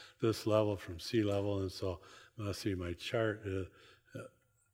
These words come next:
does anybody know what level we are right here? <laughs> Oh, some, some people do, nine hundred some feet. Okay, you may not know. I, I got a rule of thumb. Okay, no matter where you're at, if you don't know, I got a rule of thumb.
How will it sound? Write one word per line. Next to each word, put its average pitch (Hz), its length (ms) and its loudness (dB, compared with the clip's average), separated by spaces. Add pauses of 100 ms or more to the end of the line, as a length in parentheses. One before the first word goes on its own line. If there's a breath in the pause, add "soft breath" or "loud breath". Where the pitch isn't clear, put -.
does 104 140 2
anybody 165 500 12
know 139 380 12
what 123 340 4
level 127 320 8
we 117 140 6
are 117 220 8
right 107 240 4
here? 131 400 8
<laughs> - 60 -16 (1600)
Oh, 107 140 4
some, - 260 0 (320 loud breath)
some 120 260 2
people 113 280 4
do, 107 280 6
nine 110 240 4
hundred 110 300 2
some 101 180 -8
feet. 123 220 0 (500 loud breath)
Okay, 127 400 8
you 117 100 4
may 131 220 12
not 127 300 12
know. 131 320 10 (120)
I, 110 280 6 (180 loud breath)
I 160 100 8
got 170 200 12
a 131 40 10
rule 135 300 8
of 107 100 2
thumb. 143 400 8 (1300 soft breath)
Okay, 120 340 6 (720 soft breath)
no 123 80 2
matter 131 300 12
where 123 180 12
you're 127 180 12
at, 120 240 12
if - 160 4
you 117 100 12
don't 120 220 8
know, 117 240 4
I 104 140 4
got 117 180 8
a 98 40 4
rule 110 220 4
of 90 120 -2
thumb. 120 320 0